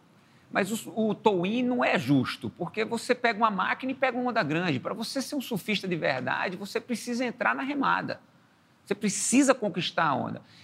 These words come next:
E aí, vamos criar o primeiro circuito mundial de ondas grandes? Eu, com quarenta e dois anos já,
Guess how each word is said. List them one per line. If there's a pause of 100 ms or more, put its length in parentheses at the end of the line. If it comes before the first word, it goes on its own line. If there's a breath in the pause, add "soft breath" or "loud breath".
E
aí,
vamos
criar
o
primeiro
circuito
mundial
de
ondas
grandes?
Eu,
com
quarenta
e
dois
anos
já,